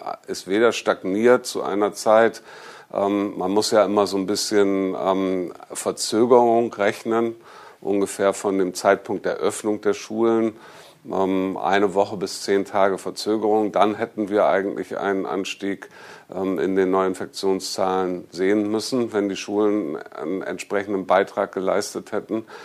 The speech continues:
Ähm, und das haben wir nicht gesehen. Wir haben danach nur noch Abnahmen der Inzidenzzahlen gesehen. Man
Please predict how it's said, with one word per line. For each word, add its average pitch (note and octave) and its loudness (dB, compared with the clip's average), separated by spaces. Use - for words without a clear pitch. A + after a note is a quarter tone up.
Ähm, G2 2
und F2+ 0
das F#2+ -2
haben G2 0
wir G#2 2
nicht A2+ -2
gesehen. G#2+ -2
Wir F#2+ -6
haben F#2+ -4
danach F#2 0
nur G2 4
noch G#2 2
Abnahmen G2+ 0
der F2 -2
Inzidenzzahlen G2 -4
gesehen. G2+ 2
Man G2 0